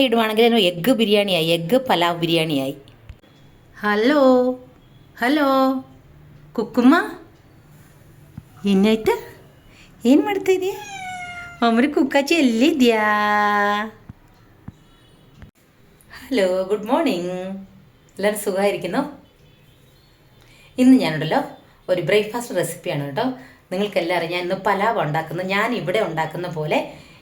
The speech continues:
ഇവിടുത്തെ സ്റ്റൈലിലാണ് ഞാൻ പലാവ് ഉണ്ടാക്കുന്നത്. നമ്മുടെ നാട്ടിൽ അതിന് പുലാവ് എന്നാണ് വിളിക്കുന്നത് അല്ലേ, പലാവ് എന്നാണ് പറയുന്നത്. അപ്പം അതെങ്ങനെ ഉണ്ടാക്കുന്നത് ഞാൻ കാ-,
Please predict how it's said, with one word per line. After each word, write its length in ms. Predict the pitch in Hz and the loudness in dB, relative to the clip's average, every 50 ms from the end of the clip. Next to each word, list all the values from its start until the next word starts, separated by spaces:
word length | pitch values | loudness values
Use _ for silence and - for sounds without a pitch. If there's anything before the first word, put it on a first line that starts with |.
| _ - | _ -6
ഇവിടുത്തെ 300 | 202 202 202 - - 226 208 - | -6 -6 -6 -4 -4 -4 -4 -6
സ്റ്റൈലിലാണ് 600 | - - 170 156 156 151 160 160 151 147 147 175 180 160 | -4 -4 -2 -2 -2 -4 -4 -4 -4 -4 -4 -4 -4 -6
ഞാൻ 120 | 156 185 196 226 | -6 -6 -4 -4
പലാവ് 240 | 226 214 202 196 175 | -2 -2 -2 -2 -2
ഉണ്ടാക്കുന്നത്. 380 | 160 151 151 147 - 143 - - 214 | -4 -4 -4 -4 -6 -8 -6 -4 -2
നമ്മുടെ 180 | 226 247 277 277 | 0 2 2 2
നാട്ടിൽ 180 | 262 240 226 220 | 0 0 -2 -4
അതിന് 140 | 208 208 208 - - | -4 -6 -6 -6 -6
പുലാവ് 260 | 226 214 220 233 247 240 | -2 0 2 2 0 0
എന്നാണ് 160 | 214 170 143 147 | -2 -4 -4 -4
വിളിക്കുന്നത് 240 | 147 143 156 165 185 | -4 -4 -4 -4 -4
അല്ലേ, 100 | 214 208 208 - - - - - - - - | -6 -6 -8 -14 -18 -20 -20 -20 -6 -2 0
പലാവ് 280 | 226 226 233 247 262 285 | 0 2 2 0 2 2
എന്നാണ് 220 | 262 180 165 165 165 175 | 0 0 -2 -4 -4 -4
പറയുന്നത്. 380 | 165 156 156 156 156 156 196 269 285 - - - - - - - - 196 | -4 -4 -6 -6 -4 -2 -2 -2 -4 -6 -10 -18 -20 -20 -20 -10 -6 -6
അപ്പം 200 | 185 190 202 202 202 196 185 | -4 -4 -4 -4 -4 -4 -2
അതെങ്ങനെ 280 | 185 190 175 180 190 190 170 | -2 -2 -2 -2 -2 -4 -4
ഉണ്ടാക്കുന്നത് 360 | 170 165 165 165 180 175 175 | -4 -4 -6 -6 -6 -6 -6
ഞാൻ 80 | 180 180 | -8 -8
കാ-, 60 | 180 | -12